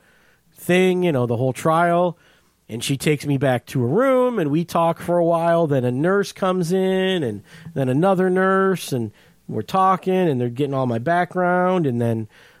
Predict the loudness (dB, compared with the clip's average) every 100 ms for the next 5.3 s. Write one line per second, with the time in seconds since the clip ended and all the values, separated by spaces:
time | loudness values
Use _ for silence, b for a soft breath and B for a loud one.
0 | -6 -4 -2 -2 -2 -4 -4 -2 0 0
1 | 2 0 0 -2 -2 0 0 0 0 -2
2 | -2 -4 -2 0 2 2 2 -2 -8 b
3 | b b _ -8 0 2 2 2 2 2
4 | 2 0 -2 -4 -2 -2 -2 0 0 0
5 | -2 -2 -6